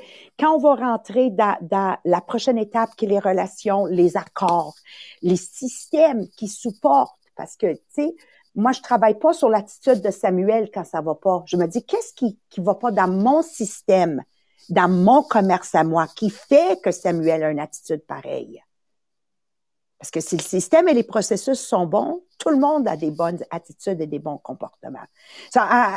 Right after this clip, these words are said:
I, I'm, I'm really excited. J'ai dit à Marie-Pierre ce matin, il y a la partie que je prépare pour vous,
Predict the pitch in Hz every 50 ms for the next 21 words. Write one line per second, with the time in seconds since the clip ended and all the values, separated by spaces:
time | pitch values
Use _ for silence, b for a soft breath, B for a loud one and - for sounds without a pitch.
0 | - - 220 240 - - 226 226 196 202 - - - _ - 233 233 247 254 262
1 | 302 320 269 262 240 190 185 - - - - 165 170 160 151 156 156 180 180 165
2 | 233 285 269 240 226 196 190 180 - - 220 240 247 233 - - 220 180 165 -
3 | - 220 226 226 226 190 180 160 156 151 - 170 170 - - - - - - -
4 | - 180 180 - 208 208 214 208 - 196 - - 175 180 202 214